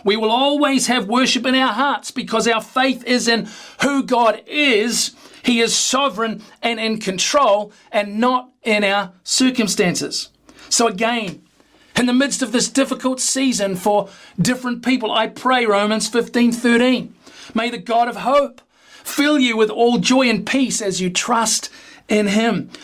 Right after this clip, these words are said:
so that you may overflow with hope by the power of the Holy Spirit. See, that's what faith does. It trusts in God regardless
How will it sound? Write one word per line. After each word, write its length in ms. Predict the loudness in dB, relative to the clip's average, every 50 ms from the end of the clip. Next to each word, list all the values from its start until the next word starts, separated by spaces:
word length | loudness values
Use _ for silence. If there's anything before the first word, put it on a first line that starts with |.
| -6 -2
so 180 | 0 2 2 2
that 220 | 2 0 0 0
you 100 | -2 -2
may 200 | 0 0 -2 0
overflow 600 | 0 0 0 0 -2 -6 -12 -8 0 0 0 0
with 160 | 0 -4 -8
hope 460 | -10 -8 -2 0 0 0 0 -4 -8 -16 _ _ -20 -4 0
by 120 | 2 2
the 80 | 2 0
power 680 | -4 -8 -4 -2 0 2 2 4 4 2 0 0 -6 -14 _ -20 -20 -20 -20 -20 -20 -20 -20 -20 -20 -4 -4
of 180 | -2 -2 0
the 80 | -2 -4
Holy 460 | -4 -4 -2 0 0 2 2 0 0
Spirit. 600 | 0 0 0 0 0 0 0 0 0 -2 -8 -12 _ _ _ _ _ _ _ _ _ _ _ _ _ _ _ _
See, 160 | -4 -2 0
that's 200 | 2 0 2 2
what 160 | 0 -2 -2 -2
faith 360 | 0 0 0 0 -2 -4 -2
does. 420 | -2 -2 -2 -2 -4 -10 -12 -12 _ _ _ _ -20 _ _ -20 -20 -18 -4 -2
It 160 | -2 -2 -2
trusts 420 | -2 0 0 0 0 0 -2 -6
in 140 | -6 -4 -2
God 280 | 0 0 0 0 -2 -4
regardless 760 | -6 -8 -4 -2 0 2 0 0 0 -2 -4 -4 -4 -6